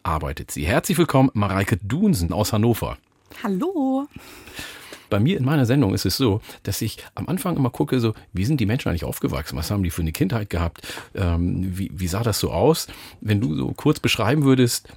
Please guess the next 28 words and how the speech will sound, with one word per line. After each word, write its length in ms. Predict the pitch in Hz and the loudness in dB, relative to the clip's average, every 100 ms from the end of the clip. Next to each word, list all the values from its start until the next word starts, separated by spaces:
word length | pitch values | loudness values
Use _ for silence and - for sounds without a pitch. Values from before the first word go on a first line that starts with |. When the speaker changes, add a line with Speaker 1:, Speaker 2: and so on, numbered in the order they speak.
| _ - | _ -14
Speaker 1:
wie 180 | 110 107 | -6 -2
du 80 | |
aufgewachsen 560 | - - 135 143 - 143 | -2 -2 -6 -6 -4 0
bist, 320 | 139 160 - | 0 0 -4
wie 140 | 117 107 | -4 0
würdest 240 | 120 - | 0 0
du 40 | |
das 140 | 101 90 | -2 0
machen? 280 | 85 71 - - | -2 -4 -6 -2
Speaker 2:
Oh, 140 | 262 247 | 2 2
ganz 260 | 254 262 | 4 2
liebevoll, 580 | 240 247 240 - 175 202 381 - | 4 2 2 0 2 4 2 2
ganz 160 | 233 | 2
Speaker 1:
Ja? 100 | 208 | 6
Speaker 2:
liebevoll, 500 | 247 320 339 - 320 277 | 8 6 6 4 4 6
gut 240 | 294 - | 4 4
behütet. 720 | 247 240 277 - 392 440 - _ - | 2 6 6 6 0 0 -6 _ -2
Manchmal 300 | 269 277 240 | 2 4 2
vielleicht 340 | 226 220 202 - | 0 -2 -4 -4
ein 60 | |
bisschen 240 | 196 - 214 | -6 -4 -2
zu 180 | - 277 | 2 6
gut. 280 | 349 302 - - | 6 6 2 4
<laughs> 500 | 330 - - 101 98 | 2 6 4 4 0
Speaker 1:
Wieso 320 | 120 131 127 | 2 4 6
zu 220 | 127 - 180 | 4 6 8
Speaker 2:
Ähm. 140 | 226 | 8
Speaker 1:
gut? 160 | 117 | 8